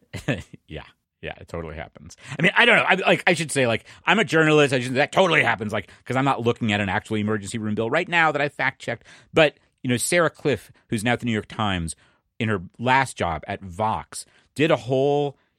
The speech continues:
year and change worth of investigating emergency room bills. She had people send her E R bills. And the whole thing started when she got a, a note from somebody who was like, "I went to the emergency room with my kid who had a cut on their finger, but it was late at night and it was bleeding a lot.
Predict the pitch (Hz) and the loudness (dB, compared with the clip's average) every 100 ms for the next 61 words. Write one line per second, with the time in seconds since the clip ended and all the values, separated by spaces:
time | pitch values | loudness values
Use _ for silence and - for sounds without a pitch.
0 | - 85 101 156 208 80 - 107 101 - | -18 -10 -2 2 2 -2 -8 -8 -8 -6
1 | 160 151 80 80 _ _ 104 107 117 107 | -4 -4 -6 -12 _ _ -4 -2 -2 -2
2 | 107 92 87 104 101 120 120 170 202 104 | -4 -6 -8 -6 -4 -2 -2 -4 -6 -8
3 | 80 78 - 95 101 101 - - 123 117 | -10 -12 -12 -12 -12 -14 -10 -6 -6 -4
4 | 117 110 101 _ _ 123 113 113 98 90 | -2 -4 -6 _ _ -6 -2 -2 -2 -6
5 | 87 117 - 220 185 143 - - 175 277 | -6 -6 -4 -4 -6 -6 -8 -6 -6 -6
6 | 69 - - _ _ _ 110 113 139 120 | -10 -16 -20 _ _ _ -4 -4 -2 0
7 | 117 110 104 - _ _ - 123 147 185 | 2 2 0 -8 _ _ -4 0 0 0
8 | 135 123 117 110 104 110 98 - _ _ | -6 -4 -2 -2 -2 -2 -2 -8 _ _
9 | - 143 143 127 - 117 120 113 - 113 | 0 2 2 -2 -2 0 -2 -2 -6 -4
10 | 101 95 90 85 _ _ _ 127 113 113 | -2 -2 -4 -6 _ _ _ -10 -4 -4
11 | 101 135 113 107 95 90 - 117 101 - | -2 0 0 -2 -4 -8 -6 -6 -6 -2
12 | 110 - 110 95 117 117 92 90 85 98 | -4 -2 -6 -6 -6 -4 -4 -6 -4 -4
13 | 98 95 92 101 90 82 101 107 98 87 | -4 -4 -6 -6 -10 -8 -6 -4 -4 -4
14 | 87 | -6